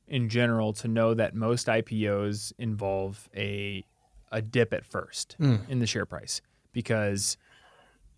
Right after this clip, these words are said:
Speaker 1: if you're gonna invest in an individual stock, whether or not it's an I P O or a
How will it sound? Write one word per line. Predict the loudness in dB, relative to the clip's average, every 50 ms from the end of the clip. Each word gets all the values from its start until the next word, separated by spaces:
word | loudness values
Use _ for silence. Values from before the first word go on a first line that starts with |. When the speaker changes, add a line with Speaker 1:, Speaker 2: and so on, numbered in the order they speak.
| -20 _ -4
Speaker 1:
if | -4 0 2
you're | 2 4
gonna | 6 6 6 8 6 6
invest | 6 6 4 6 4 4 4 2 0 0
in | -2 -2
an | 0
individual | 0 0 0 0 0 0 0 0 -2
stock, | -2 -2 -2 -2 -2 -4 -6 -10 -16 -20 _ _ 0
whether | 4 6 6 6
or | 6 6
not | 6 4 4 4
it's | 2 0 0 -4
an | -4
I | -4 -4
P | -6 -2 0 2 4
O | 6 6 8 6
or | 6 4 4 2 4 4 2 2 2 2 0 -2
a | -2 -4 -2 -2 -2 -4 -4 -6 -8 -10